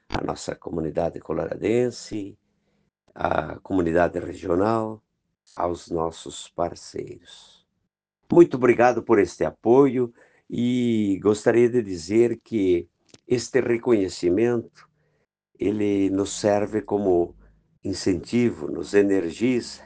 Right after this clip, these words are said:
e com certeza servirá a muitos outros para que também, né, tomem as iniciativas, despertem para esse conhecimento que muitas vezes está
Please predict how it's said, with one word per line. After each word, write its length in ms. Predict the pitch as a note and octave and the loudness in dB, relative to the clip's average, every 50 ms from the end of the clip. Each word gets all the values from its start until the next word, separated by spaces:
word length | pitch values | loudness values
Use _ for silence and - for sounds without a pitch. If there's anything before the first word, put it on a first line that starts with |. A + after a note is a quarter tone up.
| _ _ _ _ - - - - - - | _ _ _ _ -20 -20 -20 -8 10 12
e 180 | - - - - - - | 12 12 12 12 12 6
com 220 | - F3 F#3+ F#3+ | 6 6 8 8
certeza 880 | - - - E3 - - - - A2+ A#2+ C3 B2+ B2 A2+ A#2+ A#2 G#2+ - - - _ _ _ | 4 4 4 2 2 2 0 2 4 4 6 4 2 0 0 0 0 -2 -4 -18 _ _ _
servirá 920 | _ - - - - D3+ C#3 B2 G#2 A2+ A2 F#2 F#2+ G#2+ A2+ A#2 - - - | _ -12 -8 2 4 4 4 4 0 0 2 2 4 4 4 4 2 0 -4
a 120 | - F2+ | -6 -6
muitos 600 | F#2+ G2+ A#2 C#3+ E3 F#3 E3+ - - A#2 F#2 - - | -4 -2 2 2 2 2 0 -2 -4 -4 -4 0 0
outros 600 | G2+ A2 A#2+ C3 A#2+ A#2+ - - G2 - - - | 2 2 2 2 -2 -4 -6 -10 -10 -10 -10 -6
para 260 | - G2+ E2+ F#2 F#2+ | 0 2 2 2 0
que 160 | - - G#2+ | -4 -6 -8
também, 800 | G#2 _ - A2+ G2+ F#2 F#2 F#2 G#2 D3 D#3 D#3+ D3+ B2 F2+ - _ _ _ _ _ _ _ _ _ _ _ _ - | -8 _ -2 -2 -2 0 -2 2 4 4 4 6 4 0 -4 -10 _ _ _ _ _ _ _ _ _ _ _ _ -12
né, 300 | D#2+ E2 F#2 G#2 - - _ _ _ - | -8 -8 -8 -8 -8 -12 _ _ _ 2
tomem 420 | - C#3 C#3 B2+ A#2+ G#2+ G#2 F#2+ | 4 4 6 6 2 2 0 0
as 220 | F2 E2+ - - F2+ - - - | -2 -4 -6 -10 -10 -10 -10 -10
iniciativas, 1200 | - F#2 F#2 F2+ - - C#2+ C#2+ - _ - B2+ C3 C#3 C3+ B2+ A2+ B2 A2+ G#2 - - - - _ _ _ _ _ _ _ _ _ _ _ _ | -10 -10 -10 -10 -6 -4 -4 -4 -4 _ -2 2 2 4 2 2 0 -4 -6 -6 -6 -10 -18 -20 _ _ _ _ _ _ _ _ _ _ _ _
despertem 1040 | - E2 A#2 A#2 G#2+ - - - - - C#3 D3+ D3+ C#3+ - - - - - - _ _ _ _ _ _ _ _ _ _ _ - | -2 4 4 4 4 2 -6 -10 -2 2 4 4 4 2 0 -4 -8 -10 -10 -10 _ _ _ _ _ _ _ _ _ _ _ 0
para 280 | - G2 F#2+ F#2+ G2 | 2 2 4 4 4
esse 420 | G2+ A2+ A2+ G2+ - - A#2 F#2 - | 2 2 0 -2 -2 -4 -4 -4 -4
conhecimento 920 | _ - A#2 A2+ G#2+ G2+ F#2 - - G2 F#2+ G#2+ B2+ C#3 C3+ A#2 - G#2 | _ -4 0 0 0 0 -2 -4 -2 0 0 2 2 2 0 -2 -4 -10
que 160 | F#2 - - F2+ | -10 -6 -4 -4
muitas 600 | F2+ G2 G#2 A2+ G#2+ - - - F#2 E2 - - | -2 -2 -2 -4 -4 -6 -4 -4 -4 -4 -6 -8
vezes 460 | F2+ G2+ G2 F2+ F#2 F2+ E2+ - - | -6 -6 -6 -4 -6 -8 -8 -6 -6
está 580 | E2 E2 D#2+ - - - - F2 F2+ F2+ - | -6 -6 -6 -6 -10 -4 -2 -4 -4 -4 -6